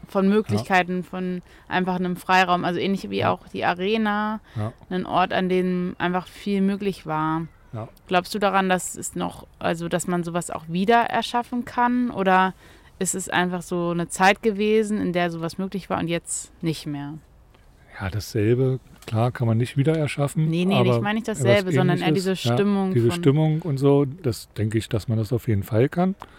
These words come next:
Speaker 2: Du brauchst halt die richtigen Leute, es muss halt auch immer eine Gruppe sein,
Speaker 1: Hm.
Speaker 2: die irgendwie zusammenpassen und, äh, da Bock drauf haben und die sich gegenseitig vertrauen können.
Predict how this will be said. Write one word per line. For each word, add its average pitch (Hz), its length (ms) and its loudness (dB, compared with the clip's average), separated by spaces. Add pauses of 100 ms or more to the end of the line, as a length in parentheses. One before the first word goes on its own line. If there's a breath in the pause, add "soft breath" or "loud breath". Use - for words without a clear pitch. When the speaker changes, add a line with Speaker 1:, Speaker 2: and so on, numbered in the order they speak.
(720 loud breath)
Speaker 2:
Du - 80 -20
brauchst 120 320 2
halt 107 140 2
die 120 40 4
richtigen 104 500 2
Leute, 117 340 4
es 160 160 0
muss 131 180 0
halt 120 160 0
auch 120 160 0
immer 113 360 -2
eine 107 120 0
Gruppe 127 340 2
sein, 156 320 2 (280)
Speaker 1:
Hm. 170 440 -8
Speaker 2:
die 135 80 4
irgendwie 117 260 2
zusammenpassen 123 720 0 (1300 soft breath)
und, 120 340 -2
äh, 117 360 0
da 110 120 2
Bock 113 200 -2
drauf 151 220 -2
haben 170 220 4
und 135 100 2
die 123 80 4
sich 107 120 -4
gegenseitig 117 440 0
vertrauen 120 460 2
können. 170 220 2